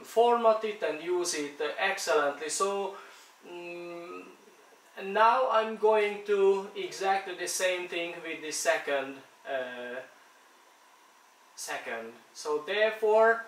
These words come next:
let's just, uh, reboot the system, and with a U S B disk,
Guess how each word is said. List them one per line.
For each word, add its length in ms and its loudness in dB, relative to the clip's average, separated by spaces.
let's 400 -4
just, 460 -2
uh, 300 2
reboot 480 -4
the 140 -6
system, 720 0
and 480 -2
with 240 -14
a 520 -2
U 200 0
S 260 0
B 380 -4
disk, 380 -2